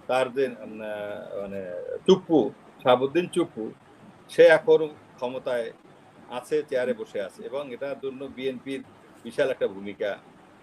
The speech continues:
ছিল। বিএনপি, আহ, তাকে অপসারণ করতে দেয়নি আমরা যতটুকু জানি। তা জাতীয় পার্টিও কিন্তু বিএনপির থেকে অনেক নেতা, আহ, কর্মী এসে জাতীয় পার্টিকে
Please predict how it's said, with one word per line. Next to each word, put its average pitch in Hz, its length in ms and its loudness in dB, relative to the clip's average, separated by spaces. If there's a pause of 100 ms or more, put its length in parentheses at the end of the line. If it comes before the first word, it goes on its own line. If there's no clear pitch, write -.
(160)
ছিল। 120 220 0 (100)
বিএনপি, 139 460 -4
আহ, - 580 -10
তাকে 123 260 -4
অপসারণ 120 420 -2
করতে 113 440 -6 (120)
দেয়নি 120 360 4
আমরা 107 180 0
যতটুকু 104 400 -6
জানি। 87 280 -4 (520)
তা 104 200 -2
জাতীয় 180 240 -4
পার্টিও 190 340 2
কিন্তু 190 640 -6
বিএনপির 160 480 -10
থেকে 147 440 0 (520)
অনেক 143 320 -2
নেতা, 143 300 2
আহ, 120 680 -4
কর্মী 139 400 -2
এসে 123 400 0 (280)
জাতীয় 135 340 -2
পার্টিকে 131 600 -2